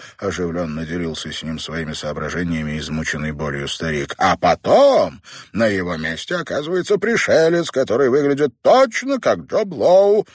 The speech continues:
И не просто выглядит, а ещё и обладает его памятью и манерой речи.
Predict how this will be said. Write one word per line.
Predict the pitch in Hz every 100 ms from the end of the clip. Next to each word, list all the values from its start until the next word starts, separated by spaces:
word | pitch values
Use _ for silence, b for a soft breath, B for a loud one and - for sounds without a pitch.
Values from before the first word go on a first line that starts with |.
| B B
И | -
не | 233 247
просто | - - 147 208 139 - 135 110
выглядит, | - - _ - - 71
а | 76
ещё | 92 -
и | 107
обладает | 113 98 113 123 127 135
его | 143 147 143
памятью | - 82 139 196 90 - - -
и | -
манерой | 80 76 69 - -
речи. | 175 170 240 - 233 127